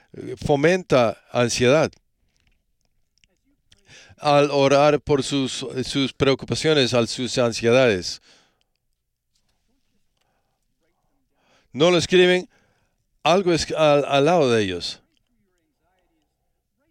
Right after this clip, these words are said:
Al, eh, escriban cómo ser uno con el Dios que tiene toda la historia en sus manos, cómo cambia esa perspectiva en sus oraciones, en sus preocupaciones. Bien, escriben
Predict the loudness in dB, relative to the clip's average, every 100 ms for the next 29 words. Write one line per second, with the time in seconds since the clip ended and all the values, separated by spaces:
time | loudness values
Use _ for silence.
0 | _ _ _ _ _ _ _ 0 2 2
1 | 0 -4 -4 -2 -2 0 2 4 2 0
2 | -10 _ _ 0 2 4 2 0 -2 _
3 | _ -20 _ -4 2 4 2 -2 0 -2
4 | -2 -2 0 0 2 2 2 0 -2 -2
5 | 0 0 2 2 2 2 0 0 -2 -4
6 | -2 0 -2 -4 -2 -2 -4 -18 _ 0
7 | 2 2 2 0 0 -2 -2 -4 -2 -2
8 | -2 -2 -4 -2 -2 -4 -8 -8 -12 _
9 | _ -10 -10 -10 -4 -4 -4 -10 -8 -8
10 | -10 -12 -18 _ _ _ _ _ _ _
11 | _ _ _ _ _ -10 -2 -2 -2 -6
12 | 0 2 2 0